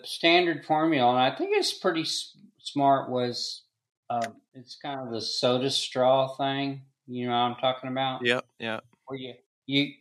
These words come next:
Speaker 1: whatever pipe you're using to feed your ribbon burner, you s-, you see how many soda straws you can put in it.
Speaker 2: Ah.
Speaker 1: And, and then that's how many holes you should have in your burner.
Speaker 2: Interesting.
Speaker 1: So
Speaker 2: Okay.
Speaker 1: mine, I use a, I use a one inch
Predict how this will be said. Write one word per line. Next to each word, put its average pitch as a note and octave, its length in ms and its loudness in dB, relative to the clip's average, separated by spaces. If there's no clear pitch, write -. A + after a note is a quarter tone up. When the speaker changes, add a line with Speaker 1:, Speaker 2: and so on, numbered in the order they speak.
Speaker 1:
whatever D#3 400 2
pipe C#3+ 380 8
you're C#3 120 -4
using C3+ 440 0
to A#2 120 -6
feed C3+ 320 0
your B2+ 140 -4
ribbon B2+ 340 -2
burner, B2+ 340 0
you A2+ 140 -6
s-, - 300 -4
you A2 80 -4
see - 180 2
how C#3+ 140 8
many C3 200 0
soda B2+ 340 0
straws C3+ 480 2
you B2+ 100 -10
can B2 180 -8
put C#3+ 200 2
in C#3 180 4
it. C#3+ 240 2
Speaker 2:
Ah. D#3+ 1200 -4
Speaker 1:
And, C3+ 200 -10
and - 0 -
then D3 360 -12
that's D3 280 -2
how D3 160 4
many C3+ 240 2
holes C3+ 800 4
you B2 100 -4
should C3+ 240 -8
have C3+ 280 4
in C3 140 -2
your A#2+ 180 -2
burner. B2 600 -2
Speaker 2:
Interesting. F#2 640 -8
Speaker 1:
So C#3 60 -10
Speaker 2:
Okay. - 80 -4
Speaker 1:
mine, E3+ 240 -2
I D3+ 140 -4
use D3 280 -8
a, B2+ 180 -8
I C#3 60 -4
use D3+ 280 2
a A#2+ 80 2
one C3 280 4
inch - 420 -2